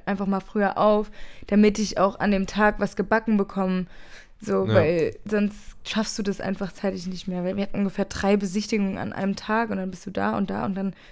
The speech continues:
Speaker 1: hast du halt irgendwie die
Speaker 2: Mhm.
Speaker 1: Hälfte nicht erledigen können, wenn du spät aufgestanden wärst.
Speaker 2: Ja.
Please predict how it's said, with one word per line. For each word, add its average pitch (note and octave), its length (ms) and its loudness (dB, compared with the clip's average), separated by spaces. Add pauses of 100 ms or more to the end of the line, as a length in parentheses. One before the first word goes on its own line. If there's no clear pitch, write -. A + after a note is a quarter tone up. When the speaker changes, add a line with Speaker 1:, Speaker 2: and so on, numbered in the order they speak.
(480)
Speaker 1:
hast G3 200 -4
du G3 120 2
halt G3+ 200 0
irgendwie G3+ 240 0
die G3+ 80 2
Speaker 2:
Mhm. F#3 40 2
Speaker 1:
Hälfte G#3 480 -2 (240)
nicht G#3 220 -2
erledigen G3+ 460 0
können, F#3+ 240 -6
wenn F#3+ 100 -4
du F#3+ 180 -8 (100)
spät - 280 -6
aufgestanden - 580 -6
wärst. - 480 -12
Speaker 2:
Ja. G#2 220 0